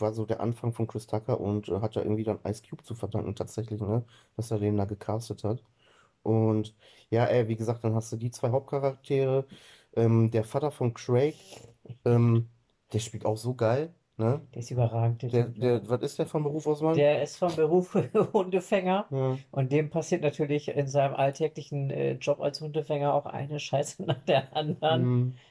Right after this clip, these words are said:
Speaker 2: Ähm, an dem besagten Freitag geht er auch, äh, los quasi aus dem Haus und sagt seinem Sohn: „Ey, pass auf, solange du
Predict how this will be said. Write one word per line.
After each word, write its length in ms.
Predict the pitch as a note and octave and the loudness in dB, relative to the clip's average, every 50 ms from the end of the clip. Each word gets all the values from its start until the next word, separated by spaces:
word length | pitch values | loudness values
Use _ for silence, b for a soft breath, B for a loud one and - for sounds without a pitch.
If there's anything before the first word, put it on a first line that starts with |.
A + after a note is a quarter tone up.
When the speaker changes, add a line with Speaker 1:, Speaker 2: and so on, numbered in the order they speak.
| B B _ - | B B _ -2
Speaker 2:
Ähm, 520 | C3 C3 C3+ C3+ C3+ C3+ C3+ C3+ C3+ C3+ | 2 2 4 4 4 4 2 2 0 2
an 160 | - B2 C3+ C3 | 2 2 2 4
dem 160 | D3 D3 C3+ | 4 2 2
besagten 500 | C3+ C3 A#2+ C#3+ C#3 D3 - - D#3 C3 | 0 0 4 2 2 2 0 -6 -10 -10
Freitag 580 | - - - B2+ C#3 C#3+ - D3+ C#3 C#3+ C#3+ | -6 0 2 2 2 2 2 2 2 2 0
geht 220 | - C3 C3+ C3 - | -2 -4 -4 0 2
er 160 | D3 C3+ B2+ | 4 4 4
auch, 240 | B2+ C3 B2 - - | 4 2 0 -2 -4
äh, 280 | B2 B2 B2+ B2+ C3 | -2 0 2 2 0
los 360 | C3 C3 C3 C3+ C#3 D3 - - | 0 0 -2 -2 -2 -2 -4 -4
quasi 340 | - C#3 C#3 C#3+ C#3 C#3 B2+ | -4 -2 0 0 0 0 -2
aus 100 | C3+ - | -2 -2
dem 120 | - C#3+ C3 | -2 0 2
Haus 280 | C3 B2 C#3 C#3+ C#3+ - | 2 4 4 2 0 0
und 140 | C#3 C3 | -6 -2
sagt 220 | A#2+ C3+ C3+ C3+ - | 0 -2 -2 -2 0
seinem 220 | - C#3 C3+ C3 | 0 0 0 0
Sohn: 180 | C3 C3 C3+ C3+ | -2 -2 -2 -2
„Ey, 100 | B2+ B2+ | -2 -2
pass 240 | B2+ - C#3 - - | 0 -2 -2 -2 2
auf, 240 | B2 C3+ C3 C3+ | 2 2 2 0
solange 340 | - - C#3 C3+ C3+ C3+ C3+ B2 | -2 -2 0 0 2 2 2 2
du 280 | C3 C3 C3 C#3 C#3 | 2 0 0 -2 -2